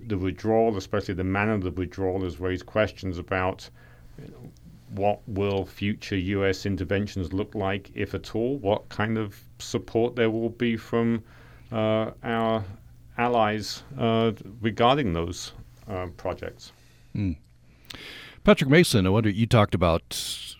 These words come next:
Speaker 2: negative peace, positive peace. Uh, what if you could apply that to Afghanistan? Was, was, was there ever a real attempt at positive peace here?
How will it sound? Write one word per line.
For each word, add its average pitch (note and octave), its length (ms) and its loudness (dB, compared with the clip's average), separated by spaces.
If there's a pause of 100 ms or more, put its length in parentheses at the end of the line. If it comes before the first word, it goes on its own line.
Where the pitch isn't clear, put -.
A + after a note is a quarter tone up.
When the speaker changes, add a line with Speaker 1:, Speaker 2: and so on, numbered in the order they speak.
Speaker 2:
negative G#2+ 360 2
peace, G2+ 200 2
positive G2 460 2
peace. - 540 -4 (1080)
Uh, - 40 -14 (160)
what F#2 140 -6
if - 120 -6
you F#2+ 60 0
could - 20 2
apply G2 320 4
that F#2 220 0
to G2 120 2
Afghanistan? F2 680 0
Was, D2+ 220 -4
was, D2+ 360 -6
was E2 200 -4
there F2 220 -2
ever C#3 560 6 (960)
a C#2+ 60 -4
real G2+ 200 2
attempt A#2+ 340 2
at - 140 -6
positive G#2+ 420 0
peace B2+ 240 2
here? C3+ 260 0